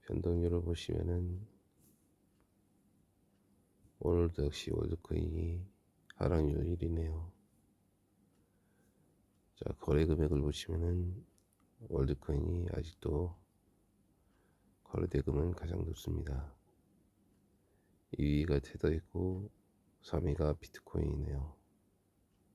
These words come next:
기타 등등의 코인들이 그 다음을 이어서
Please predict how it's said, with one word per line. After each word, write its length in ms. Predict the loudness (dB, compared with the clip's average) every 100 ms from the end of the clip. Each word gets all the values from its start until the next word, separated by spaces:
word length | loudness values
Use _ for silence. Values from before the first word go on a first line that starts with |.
| _ _ _ _ _ _ _ _ _ _ _ -8
기타 320 | -4 0 2
등등의 500 | 2 0 0 2 0
코인들이 840 | -2 -2 -2 -2 -2 -2 -4 -6 -8
그 160 | -10
다음을 400 | -6 -6 -4 -6
이어서 760 | -4 -2 -2 -2 -4 -2 -6